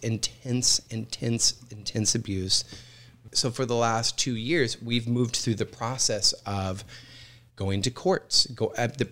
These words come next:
uh, the biological family, trying to get them back,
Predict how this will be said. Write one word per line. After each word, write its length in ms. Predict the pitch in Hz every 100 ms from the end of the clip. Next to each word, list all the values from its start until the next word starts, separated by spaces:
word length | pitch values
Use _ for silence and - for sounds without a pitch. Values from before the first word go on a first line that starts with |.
| -
uh, 260 | 113 101 98
the 80 | 120
biological 640 | 107 104 104 104 120 123
family, 500 | 113 - 110 110 113
trying 440 | 113 - 110 110 113
to 100 | -
get 280 | 110 117 -
them 160 | 120
back, 400 | 117 143 - -